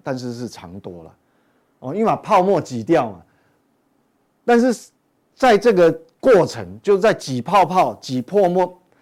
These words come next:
这个挤泡沫的过程哦，它是很辛苦的。哦，就好像你在减肥，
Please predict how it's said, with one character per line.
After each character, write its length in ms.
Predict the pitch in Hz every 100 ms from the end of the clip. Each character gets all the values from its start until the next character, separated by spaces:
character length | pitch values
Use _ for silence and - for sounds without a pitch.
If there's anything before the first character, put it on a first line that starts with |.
| _ _
这 120 | 190
个 300 | 165 143 135
挤 200 | 131 135
泡 220 | 120 185
沫 180 | 180 185
的 120 | 139
过 260 | 131 196 151
程 240 | 113 95
哦， 140 | 92 90 _ _ _ _ _ _ _ _ _ _
它 140 | -
是 140 | 165 170
很 140 | 117
辛 200 | 98 135
苦 180 | 117 92
的。 80 | 80 _ _ _ _
哦， 120 | 120
就 100 | 127
好 80 | 180
像 100 | 185
你 60 | 156
在 120 | 170
减 260 | - 127
肥， 240 | 117 120